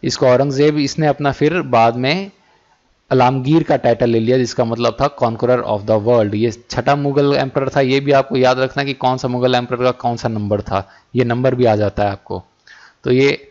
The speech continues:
औरंगजेब तक याद रख लीजिए, बहुत है, ठीक है। इसने लगभग फ़ोर्टी नाइन years तक इसने rule किया था South Asia में।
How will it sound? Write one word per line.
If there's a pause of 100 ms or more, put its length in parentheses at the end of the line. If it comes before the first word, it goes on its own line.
(380)
औरंगजेब
तक
याद
रख
लीजिए,
बहुत
है, (540)
ठीक
है।
इसने
लगभग
फ़ोर्टी
नाइन
years
तक
इसने
rule
किया
था
South
Asia
में।